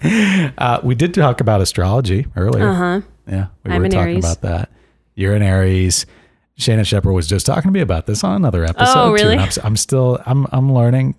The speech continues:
Speaker 1: I'm getting schooled on it
Speaker 2: Yeah.
Speaker 1: 'cause I feel like everybody I talk to is, like,
Speaker 2: <laughs>
Speaker 1: all up on the astrology game, and I'm the only one who's not.
Speaker 2: <laughs>
Speaker 1: But
Speaker 2: Just Google it, dude.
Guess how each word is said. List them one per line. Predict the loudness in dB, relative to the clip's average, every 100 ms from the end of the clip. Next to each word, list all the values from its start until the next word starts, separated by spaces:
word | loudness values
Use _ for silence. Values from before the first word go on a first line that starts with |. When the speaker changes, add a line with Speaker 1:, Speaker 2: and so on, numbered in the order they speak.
| -4
Speaker 1:
I'm | -2
getting | 0 0 0
schooled | 0 0 2 2
on | 2
it | 2
Speaker 2:
Yeah. | 2
Speaker 1:
'cause | 0
I | -2
feel | 0
like | 0 0
everybody | 0 0 0
I | 0 0 -2
talk | -4 -6 -4
to | -2 0 0
is, | -2
like, | -2 -2 -4 -4 -6 -8 -14
Speaker 2:
<laughs> | -14 _ -4
Speaker 1:
all | -2
up | 0
on | 0
the | 0
astrology | 0 0 -2 -2 -2
game, | -2 -2
and | -2
I'm | 0
the | 0
only | 0 0
one | 0
who's | 0 0
not. | -2 -2 -2 -2 -2 -4
Speaker 2:
<laughs> | -6 -6
Speaker 1:
But | -6 -10 -8
Speaker 2:
Just | -8 -4
Google | -2 0 0
it, | 0
dude. | -2 -6